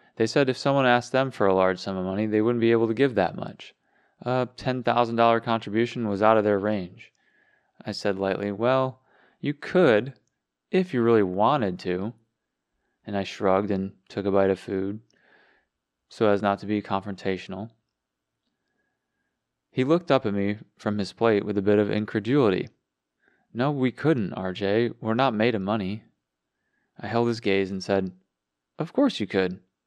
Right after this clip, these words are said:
You would just sell some stock if it was a cause that was really important to you. People give gifts of stock all the time." Do you know what he did? He said, "Oh, yeah, I guess we could do that,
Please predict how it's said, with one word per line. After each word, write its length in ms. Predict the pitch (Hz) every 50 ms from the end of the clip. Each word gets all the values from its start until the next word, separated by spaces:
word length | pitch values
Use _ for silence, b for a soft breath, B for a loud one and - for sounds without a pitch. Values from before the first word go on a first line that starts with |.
| _ _
You 140 | - 139 165
would 80 | 180 160
just 180 | 160 170 -
sell 180 | - 156 151 156
some 180 | - - 156 -
stock 480 | - - 156 170 131 101 92 - -
if 60 | 98 104
it 60 | 107
was 140 | 107 107 104
a 60 | 104
cause 320 | - - 107 107 110 101
that 80 | 98 101
was 160 | 98 98 95
really 160 | 107 113 107
important 380 | 101 92 - 110 120 151 - 110
to 60 | 95
you. 220 | 92 92 104 131 - _ _ _ _ _ _ _ _
People 260 | - 135 135 - 151
give 240 | 143 143 139 123 117
gifts 240 | 131 127 - - -
of 80 | 110
stock 340 | - - 123 135 135 131 -
all 140 | 123 123 127
the 80 | 123 -
time." 400 | - 143 156 156 - - - - _ _ _ _ _ _ _ _ _ _ _ _ _ _ _ _ _ _ _ _ -
Do 120 | 104 98 107
you 80 | 107
know 80 | 113 120
what 100 | 127 131
he 60 | 117
did? 400 | 98 98 92 98 117 135 143 - _ _ _ _ _ _ _ _ _ _ _ _ _ _
He 100 | _ 117
said, 320 | 107 - 120 110 101 90 - _ _ _ _ _ _
"Oh, 380 | - 143 131 104 90 95 - - _ _ _ _ _ _ _
yeah, 380 | 139 139 143 143 143 143 127 - _ _ _ _ _ _ _ _ _ _ _ -
I 80 | 127 143
guess 160 | 180 180 -
we 80 | 131
could 160 | 104 - 107 95
do 120 | 98 95
that, 460 | 87 107 110 113 101 98 98 - -